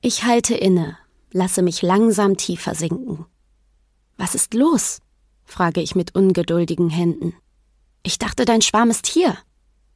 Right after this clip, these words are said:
"Das waren sie", gibt er zurück. "Aber sie sind weg. Das hier war unser Lager", erklärt er und breitet die Arme aus in einer Geste, die die gesamte Kuhle umfasst.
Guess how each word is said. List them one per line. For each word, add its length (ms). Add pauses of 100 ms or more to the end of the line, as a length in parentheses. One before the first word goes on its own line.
(180)
"Das 240
waren 240
sie", 260 (420)
gibt 220
er 100
zurück. 440 (540)
"Aber 200
sie 140
sind 220
weg. 320 (640)
Das 200
hier 140
war 100
unser 240
Lager", 500 (280)
erklärt 500
er 240 (440)
und 180
breitet 400
die 140
Arme 340
aus 320
in 160
einer 260
Geste, 440
die 140
die 120
gesamte 500
Kuhle 380
umfasst. 640